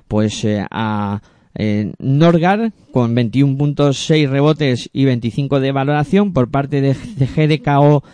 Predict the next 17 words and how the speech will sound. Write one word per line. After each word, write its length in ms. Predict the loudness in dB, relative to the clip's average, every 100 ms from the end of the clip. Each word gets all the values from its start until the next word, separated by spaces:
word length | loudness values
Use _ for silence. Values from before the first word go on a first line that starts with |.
| _ _
Ibaizábal 760 | -2 0 0 0 -2 2 0 0 -6 _ -4
destacamos, 1000 | -2 0 -2 -2 2 4 4 4 0 0
eh, 420 | 0 2 0 -2 -6 -20 -6
a 680 | -2 -2 -2 -2 -4 -8 -14 _ _
Gracia 480 | -4 0 0 0 0
Alonso 560 | 0 2 4 4 2 2
con 240 | 0 2
once 300 | -2 0 0
puntos, 600 | 2 0 2 2 2 -4 0
ocho 380 | 2 2 2 2
rebotes 520 | 2 0 0 -2 -4 -20 _ -6
y 180 | -2 0
dieciséis, 720 | 0 0 0 2 2 2 0
eh, 180 | 0
de, 640 | 0 0 0 0 0 -2 -2
de 160 | -2
valoración. 600 | 0 0 -2 -4 -6 -8